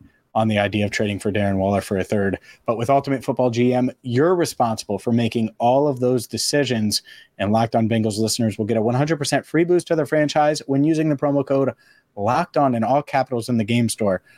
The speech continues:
That's Locked On in all caps. So make sure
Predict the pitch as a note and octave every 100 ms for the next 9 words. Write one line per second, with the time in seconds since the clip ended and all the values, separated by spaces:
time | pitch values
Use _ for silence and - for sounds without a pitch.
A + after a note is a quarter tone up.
0 | _ - A2 - G#2+ A#2 D3 C#3+ B2 G2
1 | A2 C3+ - G#2+ F2 - A2 B2 - C3
2 | A#2